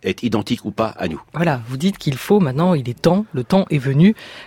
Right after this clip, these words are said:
Speaker 2: euh, de faire un, un bilan de nos connaissances
Speaker 1: Bien
Speaker 2: et,
Speaker 1: sûr.
Speaker 2: et de voir, euh, parmi ces intelligences, quels sont les points de ressemblance et, et les points de différence
Speaker 1: Ouais.
Speaker 2: aussi. Alors, dans, dans cette, euh, logique-là, je vous propose d'écouter, euh, les mots, euh, d'un autre, euh, grand chercheur, le primatologue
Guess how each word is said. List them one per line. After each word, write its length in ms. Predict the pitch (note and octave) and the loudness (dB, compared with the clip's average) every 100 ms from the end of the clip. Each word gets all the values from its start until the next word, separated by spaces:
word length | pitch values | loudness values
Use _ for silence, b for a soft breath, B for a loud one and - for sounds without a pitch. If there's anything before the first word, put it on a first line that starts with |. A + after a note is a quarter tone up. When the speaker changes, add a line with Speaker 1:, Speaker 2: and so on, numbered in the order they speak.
| B | B
Speaker 2:
euh, 200 | C3 B2+ | 0 0
de 120 | A#2 | -2
faire 240 | B2+ F3 D3+ | 0 0 0
un, 220 | B2+ B2 | -2 -4
un 80 | C#3+ | 0
bilan 320 | D3 F3+ F#3 | 2 4 2
de 40 | D3+ | 2
nos 80 | B2+ | -4
connaissances 560 | B2+ B2 - G3 G#3+ | -4 -4 0 0 2
Speaker 1:
Bien 60 | F#3 | 2
Speaker 2:
et, 40 | |
Speaker 1:
sûr. 140 | C#3 C#3 | 2 2
Speaker 2:
et 80 | D3+ | 2
de 80 | D3 | 2
voir, 460 | C#3+ G3 G3+ C#3+ | 4 4 4 2
euh, 160 | B2+ B2+ | -2 -2
parmi 360 | - D#3+ F#3 G3 | -2 4 4 4
ces 200 | D3+ C3 | 0 -2
intelligences, 680 | B2 C3 B2+ C3 F3+ F#3+ | -2 -4 -2 0 2 2
quels 140 | - C3+ | 0 -4
sont 140 | - | 0
les 120 | C3 | -2
points 180 | A#2+ D#3+ | 0 0
de 60 | C#3 | 0
ressemblance 760 | B2+ - B2 C3 E3+ F#3+ - B B B B | -4 -4 -4 0 0 0 -2 B B B B
et, 260 | D#3+ - E3 | 2 4 4
et 40 | |
les 100 | D#3 | 2
points 220 | D3+ F#3 F3 | 2 2 2
de 80 | |
différence 560 | C3+ D#3+ - D3 E3+ F3 | 2 0 0 0 2 2
Speaker 1:
Ouais. 60 | C#3+ | 0
Speaker 2:
aussi. 340 | C3+ - C3 | -2 -4 -4
Alors, 200 | C3 B2+ | 0 0
dans, 220 | C3 C#3+ | 2 0
dans 180 | C3+ C#3+ | 2 0
cette, 340 | - C#3+ - C#3 | 0 -2 0 0
euh, 160 | B2+ - B B B | 0 -2 B B B
logique-là, 380 | D#3+ D3+ - B3 | 2 2 2 2
je 100 | G#3 | 2
vous 60 | |
propose 380 | - E3 E3+ D#3+ | 0 0 2 2
d'écouter, 500 | D3 - C#3+ E3 D3+ | -2 -6 -4 2 2
euh, 80 | C3 | 2
les 160 | C3+ C#3+ | 2 0
mots, 280 | D3+ D#3+ D3 | 4 4 4
euh, 200 | B2 A#2+ | 2 -2
d'un 260 | B2 B2+ | -4 0
autre, 440 | F3+ A3+ F#3 - C3+ | 4 4 4 0 -4
euh, 180 | B2+ B2 | -2 -2
grand 400 | A#2+ C#3 D#3 F#3 | -2 -2 -2 -4
chercheur, 420 | B2 - G#3 G#3 | -2 2 4 2
le 80 | D3 | 0
primatologue 560 | - C3 - C3+ C3 | -2 -4 -2 -2 -2